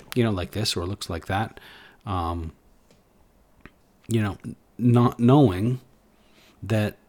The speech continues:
some previous work, um, has, has already attempted to do that and is already basically considered to be this sort of perfect example of it. And you're an artist working in, in that sphere or domain,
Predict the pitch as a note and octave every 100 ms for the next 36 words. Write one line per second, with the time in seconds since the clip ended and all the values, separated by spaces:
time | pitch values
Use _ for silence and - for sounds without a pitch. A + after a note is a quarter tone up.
0 | - - - - A#2+ A2+ G#2 - C#3 B2+
1 | G#2+ - G#2 G2+ G#2 - - - - -
2 | - G2+ G2 F2 - - - - _ _
3 | _ _ _ - A2+ - A2 - A#2+ B2
4 | A#2 G#2 B2 A#2 G#2+ - - C3 A2+ F#2+
5 | F2+ F2 - A2+ A2 G#2 F#2 A2+ - A2
6 | G#2+ - G2+ - G#2 G2+ F2+ _ _ _
7 | _ _ _ _ _ _ A2+ G2+ G#2 G2+
8 | F#2+ A2 F#2+ F#2 - B2 B2 A2 A2+ F#2+
9 | A#2+ B2+ F2+ D2+ D2+ - - - _ -
10 | _ _ _ G#2 G#2+ A#2+ A#2 - G#2 A2+
11 | A#2 - G#2+ - G#2 F#2+ G2 - G2+ F#2+
12 | F2 - - - G#2 G2 G2 G2+ F#2+ G#2+
13 | E2+ D#2